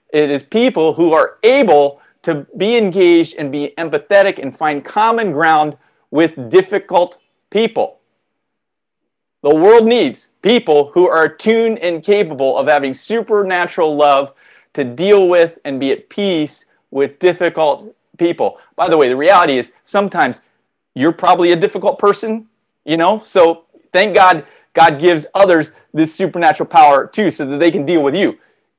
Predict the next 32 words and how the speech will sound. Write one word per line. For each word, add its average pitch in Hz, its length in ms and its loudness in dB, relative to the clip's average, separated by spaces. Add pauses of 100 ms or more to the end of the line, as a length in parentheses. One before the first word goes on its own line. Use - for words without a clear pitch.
(300)
Anyway, 196 340 2 (220)
this 226 260 2
is 196 400 -4 (140)
good 170 240 4
news. 156 460 -6 (140)
We 143 140 -4
are 139 80 -2
not 180 240 0
on 202 140 0
our 190 120 -2
own 180 380 -2 (220)
to - 80 -20
come 175 240 -6
up 175 100 -2
with 165 140 -4
this 151 260 -4 (300)
sense 175 320 -2
of 143 160 -8
peacefulness. 151 560 -6 (120)
God 160 440 0 (240)
does 160 320 -2
this 147 440 -6
in 151 140 -6
us 143 320 -6
as 120 180 -10
we 165 160 -6
embrace 143 460 -2
and 120 100 -12
confess 147 440 -10
faith 143 280 -8
in 123 140 -12
Jesus. 147 480 -6